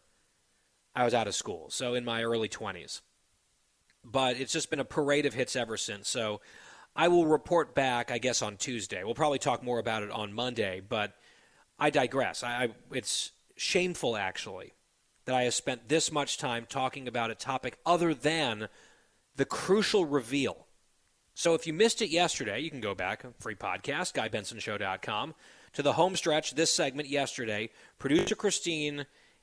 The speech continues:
had convinced herself in her mind that through a series of what she calls signs, she was meant to get a psychic reading from a woman, a psychic, who approached her in Times Square claiming to have a message from Christine's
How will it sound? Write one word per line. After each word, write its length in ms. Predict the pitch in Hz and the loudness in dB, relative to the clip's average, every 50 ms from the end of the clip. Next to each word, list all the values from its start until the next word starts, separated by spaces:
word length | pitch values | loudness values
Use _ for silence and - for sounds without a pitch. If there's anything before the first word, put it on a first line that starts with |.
| _ | _
had 420 | - - 156 147 139 135 127 - - | -6 0 2 2 2 2 -2 -8 -10
convinced 500 | - 143 135 120 120 165 208 - - - | -8 -8 -6 -2 -2 0 0 0 -2 -2
herself 480 | 202 170 - - - 156 143 135 - | 0 0 0 0 0 0 0 -2 -2
in 60 | 151 | -6
her 120 | 127 135 139 | -4 -4 -4
mind 580 | 131 131 135 131 127 117 113 113 113 113 117 113 | 0 0 0 0 0 0 -2 -4 -4 -8 -8 -6
that 200 | 120 117 120 - | -6 -6 -6 -4
through 160 | - 143 135 | -4 -2 -2
a 100 | 123 120 | 0 0
series 640 | - - - - - 214 208 208 208 202 196 170 156 | 0 2 2 2 2 4 4 2 2 2 0 -2 0
of 300 | 156 147 131 123 - - _ _ _ _ - - - - _ _ | -2 -2 -2 -4 -8 -14 _ _ _ _ -20 -20 -20 -20 _ _
what 120 | - 135 131 | -8 -6 -4
she 200 | - - 170 170 | -2 -2 -2 -4
calls 400 | - - 156 147 131 127 117 - | -2 0 0 2 2 2 0 0
signs, 880 | - - - - 202 180 170 170 147 113 101 95 101 110 117 - - - _ _ _ _ _ _ _ _ _ _ _ _ _ _ _ _ _ _ | 2 2 2 2 2 2 2 0 -2 -2 -4 -6 -8 -6 -6 -6 -6 -8 _ _ _ _ _ _ _ _ _ _ _ _ _ _ _ _ _ _
she 280 | _ - - - 185 180 | _ -8 -4 0 2 2
was 240 | 170 165 156 143 139 | 4 4 2 2 0
meant 360 | 139 139 147 165 185 180 - | -2 0 0 0 0 0 -2
to 100 | - 180 | -2 -2
get 140 | 160 165 147 | 0 0 2
a 60 | 131 | 2
psychic 520 | - - - - 160 165 165 - 175 156 - 143 | 2 2 2 2 2 0 0 -2 -4 -6 -4 -4
reading 520 | 131 135 139 143 139 127 113 104 101 104 | -2 -2 -2 0 0 0 0 -2 -4 -8
from 240 | 98 - 143 131 127 | -8 -8 -6 -2 -2
a 60 | 120 | -2
woman, 640 | 113 113 120 135 147 143 143 143 139 139 143 143 - | -2 0 0 0 0 2 0 -2 -2 -2 -6 -8 -6
a 80 | 131 | -4
psychic, 460 | 120 - - 131 120 117 - 120 110 - | -4 -2 0 0 -2 -2 -2 -4 -4 -2
who 120 | 135 127 | -2 -2
approached 580 | 123 120 - - - 156 165 170 - - - - | -2 -2 -4 0 4 4 4 4 2 -2 0 0
her 120 | 170 151 | 2 2
in 140 | 139 135 135 | 0 -2 -6
Times 400 | - - 143 131 131 127 123 - | -6 -6 -4 -4 -4 -4 -4 -6
Square 460 | - - 131 120 113 110 107 107 - - - - - - _ | -4 -2 -2 0 0 0 0 -2 -4 -6 -14 -20 -20 -20 _
claiming 400 | - - 175 170 170 165 160 156 | 0 2 4 4 4 2 0 -2
to 100 | 151 151 | 0 0
have 120 | 139 143 | 2 2
a 80 | 139 131 | 0 0
message 440 | 131 131 147 151 139 - 151 135 120 | 0 2 2 2 2 2 -2 -2 -4
from 220 | - - 135 127 | -4 -4 -4 -4
Christine's 840 | 123 - - 127 - - - 139 135 127 123 117 117 113 107 - - | -4 -6 -4 -4 -4 -4 -2 -2 -2 -2 -4 -4 -6 -6 -8 -8 -10